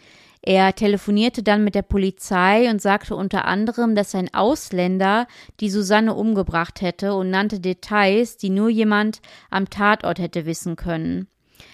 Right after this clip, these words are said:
Der Anrufer hat sich danach nie wieder bei der Polizei gemeldet und war im Nachhinein auch nicht hilfreich.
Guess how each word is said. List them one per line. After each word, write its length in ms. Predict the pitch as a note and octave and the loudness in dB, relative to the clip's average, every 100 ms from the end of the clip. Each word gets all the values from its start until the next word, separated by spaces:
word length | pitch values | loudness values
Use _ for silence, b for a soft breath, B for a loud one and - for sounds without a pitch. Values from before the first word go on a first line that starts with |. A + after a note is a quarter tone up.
| - | -4
Der 140 | G3 | 0
Anrufer 600 | F#3 B3 A#3 G#3 G3+ G3+ F#3+ | 2 2 2 0 0 2 2
hat 120 | F#3+ | 2
sich 140 | G3+ | -4
danach 580 | - F#3 F#3 F#3 A3 - | -2 0 2 2 0 -2
nie 340 | G3+ A3+ C4 | 2 4 4
wieder 400 | A3+ A#3+ G3+ F#3+ | 2 2 2 2
bei 140 | G3 G3 | 2 2
der 120 | G3 | 0
Polizei 640 | - G3+ F#3+ - - G3 G3 | 0 -2 -2 -6 -2 0 0
gemeldet 680 | G3 G3 G3 F#3+ F3 E3+ | 0 2 2 2 0 -4
und 200 | - F#3 | -6 -6
war 160 | F3 F3+ | -2 0
im 100 | F3+ | 0
Nachhinein 760 | F3+ G3 - A3 G#3 G#3 G#3+ G#3+ B B | 0 -2 -2 -2 0 0 -2 -6 B B
auch 200 | - F#3+ | -2 0
nicht 200 | G3+ F#3+ | 0 -4
hilfreich. 840 | - G3+ G3 - D#3+ D#3 E3 E3+ - | -2 -2 -2 -4 -4 -2 -2 -6 -18